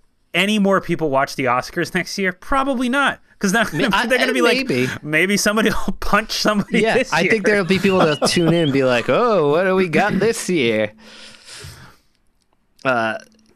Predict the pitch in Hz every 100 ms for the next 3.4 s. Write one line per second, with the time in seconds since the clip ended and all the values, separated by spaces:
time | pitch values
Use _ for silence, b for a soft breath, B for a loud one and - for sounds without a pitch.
0 | - 127 127 110 101 104 101 - 92 90
1 | 87 85 - _ _ 123 101 85 _ _
2 | _ _ _ _ _ _ _ _ 107 98
3 | 113 113 104